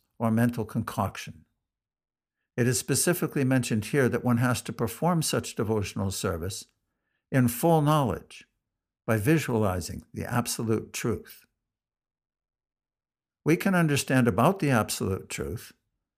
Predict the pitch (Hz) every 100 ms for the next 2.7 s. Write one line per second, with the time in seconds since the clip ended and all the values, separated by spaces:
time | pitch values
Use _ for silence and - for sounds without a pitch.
0 | _ _ - 117 131 120 104 135 165 131
1 | 113 113 - 131 127 135 120 120 117 110
2 | 117 123 104 - - -